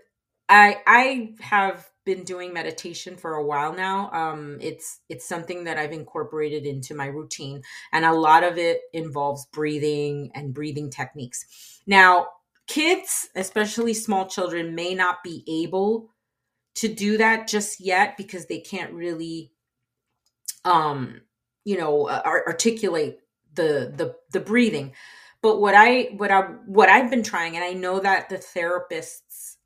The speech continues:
at his school are working on this with him as well, is I will just stand there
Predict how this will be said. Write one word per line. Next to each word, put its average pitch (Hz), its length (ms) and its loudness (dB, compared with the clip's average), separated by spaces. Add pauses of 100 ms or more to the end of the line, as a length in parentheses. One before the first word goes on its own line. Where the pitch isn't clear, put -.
(120)
at 160 300 -8
his 165 240 -12
school 160 600 -8
are 147 160 -6
working 143 440 -12
on 156 160 -10
this 160 260 -14
with 170 140 -16
him 160 200 -14
as 143 160 -14
well, 143 460 -10 (540)
is 185 440 2
I 190 180 4
will 233 200 0
just 233 300 -6
stand 175 420 -8
there 135 380 -8